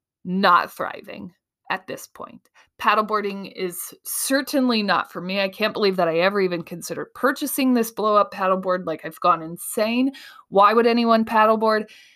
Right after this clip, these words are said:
This is beyond me. My legs are getting tired because I, I'm, like, trying to stay steady, but all the while trying to stay steady. The more that I try to stay steady, the more that I rock. And I'm just, like,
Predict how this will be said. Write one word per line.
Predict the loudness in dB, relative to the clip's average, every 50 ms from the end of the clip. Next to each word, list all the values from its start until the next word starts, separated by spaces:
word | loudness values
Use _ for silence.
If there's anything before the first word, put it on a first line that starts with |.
| _ _ -2
This | -2 -2 0 -2
is | -6 -6 -6
beyond | -4 -2 2 4 6 6 6 6 2 -2 -2
me. | -2 -4 -4 -2 -4
My | -2 -2 -4 -4
legs | 0 0 0 0 0 -2 -2
are | -2
getting | 0 0 0 0 -2 -4
tired | -4 -2 0 2 2 2 0 -2 -2
because | -8 -10 -8 -8
I, | -8 -8 -10 -12 _ -6
I'm, | -6 -6 -4 -4 -4 -4
like, | -4 -4 -4 -6 -10 -14 -14 -14 -12
trying | -4 0 2 4 4 4 4 2 0 0
to | -2 -6 -8 -6
stay | -6 -6 -2 0 0 0
steady, | 0 0 -4 -4 -2 2 2 2 2 2 -2 -4
but | -2 -2 -4 -4 -4 -4
all | 0 2 4 4 4 4
the | 2 2
while | 4 4 4 6 6 4 4 2
trying | 0 -2 0 0 2 2 0 -2 -2
to | -4 -6
stay | -6 -2 0 0 0
steady. | 0 -2 0 0 0 0 0
The | -2 -2
more | 0 2 2 2
that | 2 2
I | 0 0 -4
try | -6 -2 2 2 4 4
to | 2 0
stay | -4 -4 -4 -4
steady, | -4 -2 0 0 0 0 -2
the | -2 -2
more | -2 -2 -2
that | -2 -4 -6
I | -6 -4
rock. | -2 0 2 4 2 2 2 -2
And | -4 -4
I'm | -4 -8 -8
just, | -6 -6 -6 -6 -6 -8
like, | -6 -8 -8